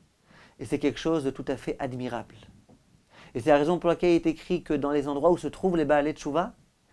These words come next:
même les grands tzadikim, ils sont tout petits à leur côté.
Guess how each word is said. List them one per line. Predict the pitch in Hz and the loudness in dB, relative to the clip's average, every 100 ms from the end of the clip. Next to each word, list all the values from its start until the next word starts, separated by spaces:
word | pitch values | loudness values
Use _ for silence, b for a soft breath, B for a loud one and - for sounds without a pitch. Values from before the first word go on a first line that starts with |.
| b b b - | b b b 2
même | 180 226 | 4 8
les | 214 | 8
grands | 170 226 | 8 2
tzadikim, | 202 202 190 - 214 247 247 _ _ _ _ | 4 2 0 -2 -4 -4 -10 _ _ _ _
ils | - | -4
sont | 196 | -2
tout | 190 | 0
petits | 185 208 | 2 4
à | 196 | 4
leur | 143 - | 4 -2
côté. | 139 - | -10 -10